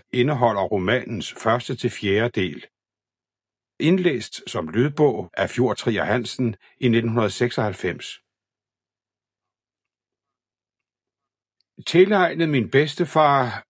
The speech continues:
William Karl Retz, født atten hundrede niogfyrre i Neuenstadt am Kocher, Tyskland. Død nitten seksogtredive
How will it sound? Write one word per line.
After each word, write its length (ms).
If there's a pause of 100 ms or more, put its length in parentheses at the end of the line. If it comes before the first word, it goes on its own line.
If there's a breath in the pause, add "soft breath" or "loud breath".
(400)
William 720
Karl 420
Retz, 640 (480)
født 420
atten 220
hundrede 260
niogfyrre 640
i 60
Neuenstadt 840
am 180
Kocher, 440 (300 soft breath)
Tyskland. 520 (800 loud breath)
Død 280
nitten 480
seksogtredive 880